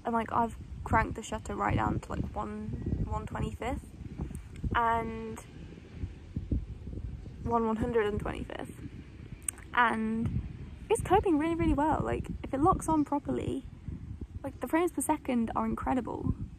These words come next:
And, like, the focus on the subject more often than not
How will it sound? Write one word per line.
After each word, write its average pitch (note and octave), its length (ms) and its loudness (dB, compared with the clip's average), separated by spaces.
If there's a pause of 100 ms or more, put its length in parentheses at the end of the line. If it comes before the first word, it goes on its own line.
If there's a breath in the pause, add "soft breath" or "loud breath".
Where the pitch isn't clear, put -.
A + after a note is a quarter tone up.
And, A#3 560 2 (1400)
like, B3 200 -2 (140)
the A#3 100 -2
focus C#4 460 0
on C#4+ 120 2
the B3 60 0
subject - 460 -4
more B3 280 2
often - 160 0
than A2 180 -2
not F3 240 2